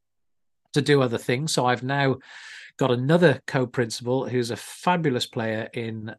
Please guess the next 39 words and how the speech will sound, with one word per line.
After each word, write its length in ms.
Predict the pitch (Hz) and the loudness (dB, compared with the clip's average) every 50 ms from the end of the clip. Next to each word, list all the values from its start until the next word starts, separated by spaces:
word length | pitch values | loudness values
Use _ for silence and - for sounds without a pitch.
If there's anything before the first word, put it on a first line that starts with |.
| - - | -10 -8
uh, 240 | 117 110 107 104 104 | -6 -6 -4 -6 -8
a 40 | 107 | -8
gentleman 520 | 104 - 123 117 113 - 117 110 110 107 104 | -8 -6 -6 -6 -6 -8 -10 -10 -10 -10 -12
called, 480 | - - 110 107 104 107 104 98 - - - - | -12 -10 -8 -8 -6 -6 -8 -10 -12 -16 -16 -10
um, 460 | 123 107 101 101 98 92 92 95 110 _ _ _ _ - | -8 -8 -8 -8 -10 -12 -14 -16 -18 _ _ _ _ -10
Mister 280 | 127 135 139 - - 120 | -6 -4 -4 -2 -4 -2
Warburton. 640 | 113 131 147 160 160 165 156 - - 180 180 165 - _ _ | 0 2 4 4 4 2 -2 -4 -4 -6 -8 -8 -14 _ _
So 320 | - - - 117 107 104 104 | -12 -10 -6 -6 -6 -6 -4
that's, 420 | 113 123 120 - - - - - - - | -6 -6 -8 -8 -10 -14 -14 -14 -12 -12
um, 480 | 113 107 104 107 104 101 101 101 101 - _ - - - - - _ _ _ | -10 -8 -8 -8 -10 -10 -12 -14 -16 -20 _ -20 -20 -20 -20 -20 _ _ _
that's, 320 | - 117 113 - - - | -4 -4 -4 -4 -6 -12
he's 400 | - - - 135 123 113 110 - - - | -10 -6 -6 -4 -4 -6 -8 -10 -8 -6
at 160 | 123 120 - | -6 -6 -4
the 80 | 131 | -2
Royal 200 | 120 131 139 139 | 0 2 2 2
Northern 280 | 131 131 127 123 127 110 | 2 0 -2 -2 -4 -6
College 300 | - - 131 123 110 120 | -6 -4 -4 -4 -4 -6
of 80 | 117 113 | -6 -6
Music 400 | 120 123 127 120 120 127 127 127 | -4 -4 -4 -4 -6 -8 -8 -8
now, 300 | 127 127 131 131 131 - _ _ _ _ _ _ - | -8 -6 -6 -6 -8 -10 _ _ _ _ _ _ -6
and, 500 | 123 113 110 110 110 107 107 104 101 - - - | -4 -4 -2 -4 -4 -6 -10 -10 -12 -14 -12 -10
uh, 180 | 113 107 104 | -8 -8 -8
he 180 | 92 - 131 135 | -6 -4 -4 -4
comes 340 | 135 - 139 123 120 110 - | -2 -4 -4 -4 -4 -4 -4
in 200 | 120 113 113 113 | -4 -4 -4 -6
and 240 | - 120 113 107 - | -8 -8 -8 -8 -8
fills 360 | - - 143 127 120 110 113 | -8 -4 -2 -2 -2 -2 -4
in 140 | 120 113 110 | -4 -6 -6
for 140 | - - | -8 -8
me. 360 | 110 110 110 110 110 107 107 _ _ _ _ _ _ _ _ - | -8 -6 -6 -4 -6 -6 -8 _ _ _ _ _ _ _ _ -8
Um, 280 | 113 110 110 110 110 | -6 -6 -6 -6 -6
he 120 | 110 135 135 | -6 -6 -4
plays 240 | - - 156 143 | 0 0 0 0
for 80 | - 113 | -2 -4
the 80 | 98 101 | -8 -6
Hammonds 440 | - - 143 151 147 127 117 107 | -4 -2 -2 -2 -2 -4 -6 -6
Band 280 | - 123 113 107 104 101 | -4 -4 -4 -4 -4 -8
as 140 | 98 95 107 | -10 -10 -8
well. 340 | 107 92 92 110 139 139 | -8 -8 -6 -8 -8 -10